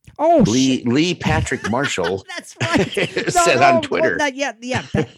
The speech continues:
Speaker 1: Awesome Patreon, awesome patrons,
Speaker 2: Oh, yeah.
Speaker 1: uh, uh,
Speaker 2: Great,
Speaker 1: friend,
Speaker 2: great
Speaker 1: uh,
Speaker 2: listener.
Speaker 1: Patrick Lee Marshall. Yeah, he did. He, he, he gave me some, uh, good-natured ribbing on there. He's like, "Dude, we get it." <laughs> You know?
Speaker 2: Yeah. <laughs>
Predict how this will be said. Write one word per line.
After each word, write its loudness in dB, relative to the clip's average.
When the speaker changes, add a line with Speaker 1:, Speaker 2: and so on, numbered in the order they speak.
Speaker 1:
Awesome 0
Patreon, 0
awesome 0
patrons, 2
Speaker 2:
Oh, -2
yeah. 2
Speaker 1:
uh, 0
uh, -10
Speaker 2:
Great, -2
Speaker 1:
friend, 0
Speaker 2:
great 0
Speaker 1:
uh, 0
Speaker 2:
listener. 0
Speaker 1:
Patrick -2
Lee 0
Marshall. -2
Yeah, 2
he 0
did. 0
He, -4
he, -8
he -4
gave -2
me 0
some, -2
uh, 0
good-natured -2
ribbing 2
on 0
there. 0
He's -2
like, -8
"Dude, 0
we 0
get -8
it." -8
<laughs> 0
You -4
know? 0
Speaker 2:
Yeah. 0
<laughs> -8